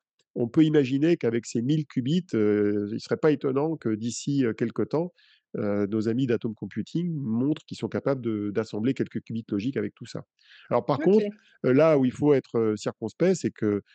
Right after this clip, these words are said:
Speaker 1: l'annonce de cette machine, c'est une annonce qu'on peut qualifier de marketing parce qu'elle a pas été associée d'informations techniques, notamment sur la fidélité des portes, heu, sur, heu, les caractéristiques. On sait juste que c'est stable quelques dizaines de secondes, mais on n'a pas d'autres, heu, d'autres infos, quoi.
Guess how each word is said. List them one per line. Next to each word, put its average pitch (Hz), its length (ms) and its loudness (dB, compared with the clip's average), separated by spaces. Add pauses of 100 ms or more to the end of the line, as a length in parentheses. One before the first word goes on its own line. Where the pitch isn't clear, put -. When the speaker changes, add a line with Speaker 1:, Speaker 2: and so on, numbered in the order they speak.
(260)
Speaker 1:
l'annonce 127 320 4
de 117 60 -4
cette 113 200 -10
machine, 170 400 0 (360)
c'est - 220 -6
une 117 120 0
annonce 127 260 2
qu'on 98 140 -8
peut - 100 -14
qualifier 117 400 0
de 104 80 -8
marketing 117 480 -6
parce - 160 -6
qu'elle 107 160 -2
a 104 60 -4
pas 127 100 0
été 127 140 -4
associée 123 380 -2
d'informations 110 640 -4 (200)
techniques, 156 420 -4 (420)
notamment 117 240 -4
sur 117 120 -2
la 104 100 0
fidélité 123 600 -2
des 98 100 -6
portes, 135 460 -2
heu, 104 140 0
sur, 113 360 -4
heu, 98 260 -2
les 98 80 -6
caractéristiques. 104 500 -6
On 113 80 -2
sait 123 140 0
juste 151 200 -2
que 117 80 -2
c'est - 160 -6
stable 117 420 -4
quelques 107 220 -4
dizaines 101 180 0
de 98 100 -4
secondes, 160 300 -2 (380)
mais 117 80 2
on 104 60 2
n'a 101 120 0
pas 143 240 0
d'autres, 120 400 -2
heu, 92 240 -4 (520)
d'autres 117 280 -2
infos, 98 260 -2
quoi. - 200 -12